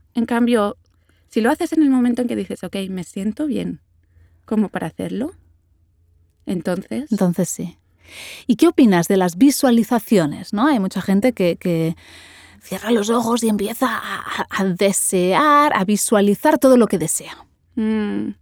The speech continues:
Speaker 2: ¿Qué les dirías? ¿Crees que funciona? ¿Crees, es algo que tú haces?
Speaker 1: Es que no importa si yo creo que funciona o no,
Speaker 2: Mm.
Speaker 1: porque importa si a ellos o a ellas les funciona, ¿no? A mí, por ejemplo,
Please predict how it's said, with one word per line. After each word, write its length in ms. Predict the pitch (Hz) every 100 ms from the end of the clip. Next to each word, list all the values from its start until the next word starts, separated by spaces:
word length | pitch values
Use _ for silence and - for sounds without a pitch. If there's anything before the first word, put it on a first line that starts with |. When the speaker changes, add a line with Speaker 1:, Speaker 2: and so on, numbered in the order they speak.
| _
Speaker 2:
¿Qué 100 | 214
les 140 | 214 196
dirías? 560 | 185 - 208 - - _ _ - 220 214 190 233 226
¿Crees 260 | 233 302
que 100 | 269
funciona? 540 | 240 247 233 254 262 247
¿Crees, 400 | 202 214 240 -
es 140 | 214
algo 240 | 226 240 254
que 100 | 220
tú 200 | 202 -
haces? 680 | 240 - 240 247 240 - -
Speaker 1:
Es 140 | -
que 100 | -
no 100 | 220
importa 380 | 226 226 226 220
si 160 | - 202
yo 120 | 190
creo 220 | - 190
que 100 | 196
funciona 580 | - 185 180 185 175 170
o 20 |
no, 100 | 165
Speaker 2:
Mm. 360 | 214 196 190 180
Speaker 1:
porque 240 | - 214 220
importa 420 | 214 233 214 277
si 220 | - 269
a 120 | 226 220
ellos 500 | 247 247 254 247 -
o 80 | 226
a 80 | 214
ellas 260 | 240 240
les 160 | 226 -
funciona, 640 | 190 208 226 220 185 170 _ _ _ _ _ _ -
¿no? 300 | 196 320 370
A 100 | 247
mí, 300 | 247 277 262
por 120 | 226
ejemplo, 500 | 214 240 233 214 196